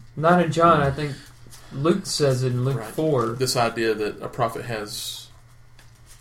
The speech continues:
Speaker 2: no honor in his own country.
Speaker 1: Yeah.
Speaker 2: And, uh, I was reading a, a little comment here in relation to this that, that was alluding to the fact in, in verse forty-five that, you know, it says that they welcomed him,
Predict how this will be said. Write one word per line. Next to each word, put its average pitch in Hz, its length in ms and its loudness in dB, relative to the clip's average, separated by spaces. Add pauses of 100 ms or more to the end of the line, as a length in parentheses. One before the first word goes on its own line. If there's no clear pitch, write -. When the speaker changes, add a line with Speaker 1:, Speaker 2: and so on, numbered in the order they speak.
(220)
Speaker 2:
no 117 280 -4
honor 107 280 -4
in 104 100 -8
his 101 140 -8
own 101 320 -6 (120)
country. - 540 -10 (440)
Speaker 1:
Yeah. 120 280 -4 (120)
Speaker 2:
And, 107 680 -6
uh, 104 340 -6
I - 280 -18
was 120 140 -12
reading 120 320 -4
a, 107 80 -10
a 101 220 -8
little 107 200 -4
comment 113 460 -6
here 117 160 -4
in 110 120 -8
relation 107 440 -6
to 104 80 -6
this 101 440 -6
that, 107 220 -6 (440)
that 110 220 -2 (360)
was 120 160 -8
alluding 131 400 0
to 113 60 -6
the - 60 -10
fact - 280 -4
in, 104 220 -12
in 113 100 -10
verse 107 220 -4
forty-five 104 960 -6
that, 104 300 -4 (340)
you 120 80 -8
know, 110 80 -4
it - 80 -8
says 139 380 0
that - 160 -6
they 110 120 -4
welcomed 110 560 -4
him, 101 500 -8